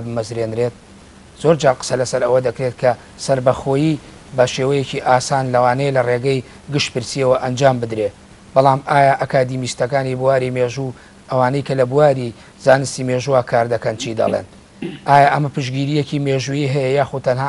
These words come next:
عاتیفەیەکی کاتیە؟ ئایا دابەشکاری و داگیرکاری ناوچەکانی کوردستان لە نێوان وڵاتانی دەوروبەردا تا چەند کاریگەری ب-، بووە لەسەر دابەشکردن و هەروەها پارچە پارچە بوونی ناسنامەی کورد؟ سەربەخۆیی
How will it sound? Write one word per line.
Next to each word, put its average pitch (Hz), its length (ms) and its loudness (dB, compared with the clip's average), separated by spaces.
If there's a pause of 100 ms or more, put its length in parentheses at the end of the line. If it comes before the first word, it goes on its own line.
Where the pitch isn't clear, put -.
عاتیفەیەکی 131 640 -4
کاتیە؟ 120 420 0 (300)
ئایا 147 300 6 (720)
دابەشکاری 135 760 2
و 135 40 -4 (840)
داگیرکاری 139 560 2 (100)
ناوچەکانی 143 580 -4
کوردستان 139 520 -4
لە 135 120 0
نێوان 139 280 0
وڵاتانی 131 540 0
دەوروبەردا 135 560 -2
تا 139 160 2
چەند 170 220 -2
کاریگەری 131 540 -2
ب-، 139 120 -8 (180)
بووە 127 240 0
لەسەر 123 280 -2 (640)
دابەشکردن 131 580 4
و 131 180 0
هەروەها 131 380 0
پارچە 123 320 0
پارچە 123 280 -2
بوونی 135 220 -4
ناسنامەی 127 560 -4
کورد؟ 123 260 -4 (1040)
سەربەخۆیی 151 540 0